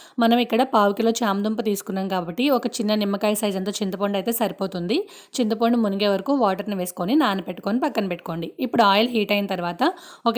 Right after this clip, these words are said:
రెండు వెల్లుల్లిని క్రష్ చేసుకొని వేసుకోండి. అలాగే ఒక స్పూన్ వరకు తాలింపులు, ఒక స్పూన్ జీలకర్ర, కొద్దిగా కరివేపాకు వేసుకొని తాలింపును బాగా ఫ్రై అవనివ్వండి. తాలింపు బాగా ఫ్రై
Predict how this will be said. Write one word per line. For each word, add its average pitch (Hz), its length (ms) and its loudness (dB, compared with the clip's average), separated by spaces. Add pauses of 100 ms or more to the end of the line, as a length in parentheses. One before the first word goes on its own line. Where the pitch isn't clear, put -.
రెండు 220 180 2
వెల్లుల్లిని 208 380 0
క్రష్ 190 240 -2
చేసుకొని 208 380 -2
వేసుకోండి. 185 440 -2 (200)
అలాగే 202 280 0 (100)
ఒక 208 160 -8
స్పూన్ 202 300 -4
వరకు 196 220 -2 (100)
తాలింపులు, 190 500 0 (480)
ఒక 226 60 0 (100)
స్పూన్ 226 360 2
జీలకర్ర, 185 500 0 (140)
కొద్దిగా 214 360 2
కరివేపాకు 196 520 -2
వేసుకొని 185 400 -2 (120)
తాలింపును 208 500 2
బాగా 180 280 0
ఫ్రై 233 240 4
అవనివ్వండి. 165 480 -6 (1600)
తాలింపు 254 460 4
బాగా 202 300 2
ఫ్రై 214 140 0